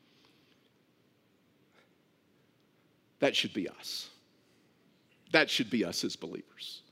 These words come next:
We, you know what? Whether we're in Walmart, whether we're in a grocery store, whether you're on the road, whether we're ever, whether we're in church, you know what we should do? We should throw kindness around like confetti. People should be able to say of us that, you know what?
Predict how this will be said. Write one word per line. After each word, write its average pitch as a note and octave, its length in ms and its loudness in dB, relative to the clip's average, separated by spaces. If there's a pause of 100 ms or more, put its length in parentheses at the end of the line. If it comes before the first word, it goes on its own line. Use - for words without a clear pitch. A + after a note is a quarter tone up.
(760)
We, D3+ 460 4
you F3+ 140 6
know F3 140 8
what? E3 380 6
Whether C#3 220 6
we're B2+ 80 2
in A2+ 200 0
Walmart, E3 540 8 (720)
whether C#3+ 260 8
we're C3 80 6
in A#2 80 4
a A2 40 0
grocery E3+ 460 6
store, D3+ 460 2 (600)
whether D3+ 240 12
you're C#3 100 6
on C3 140 6
the G#2+ 60 2
road, E3+ 400 8
whether C3 220 4
we're A2+ 220 4
ever, E3 300 6
whether B2 280 6
we're A2+ 140 4
in G#2 80 0
church, F3 420 4
you D#3+ 100 2
know F#3 100 6
what E3+ 160 4
we F#3 140 6
should F#3 200 0
do? G3 240 4 (420)
We G#3 220 8
should - 240 2
throw F3 280 8
kindness F3+ 520 4
around E3 300 4
like D3+ 240 4
confetti. B2 500 2 (360)
People G#3 320 6
should - 280 0
be E3+ 200 4
able F#3 240 6
to C#3+ 80 4
say E3+ 320 6
of C#3+ 120 6
us D#3 300 6
that, A#2+ 100 -4
you C#3+ 140 4
know E3 100 4
what? E3+ 340 4